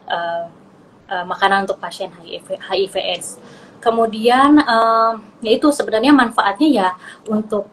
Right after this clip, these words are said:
menjaga, eh, sistem kekebalan tubuh agar supaya si,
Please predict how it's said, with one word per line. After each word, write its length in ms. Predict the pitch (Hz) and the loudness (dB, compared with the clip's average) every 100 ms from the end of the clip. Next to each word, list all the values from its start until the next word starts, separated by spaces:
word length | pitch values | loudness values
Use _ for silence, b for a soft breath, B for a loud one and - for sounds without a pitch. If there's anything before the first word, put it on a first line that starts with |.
| - - _ | -20 -20 _
menjaga, 960 | 202 202 202 185 185 175 214 220 214 - 208 | -2 0 0 4 2 4 2 4 2 -2 -4
eh, 180 | 196 185 | -4 -4
sistem 280 | 214 - | -8 -10
kekebalan 560 | 202 208 202 185 185 190 | -10 -6 -2 0 0 -2
tubuh 560 | 180 165 165 233 311 285 | -8 -10 -2 2 2 0
agar 280 | 190 180 185 | -6 -4 -6
supaya 560 | - - 180 226 294 - b b - | -8 -16 -8 -4 -4 -4 b b -16
si, 560 | - 247 240 233 233 | -4 -2 0 0 0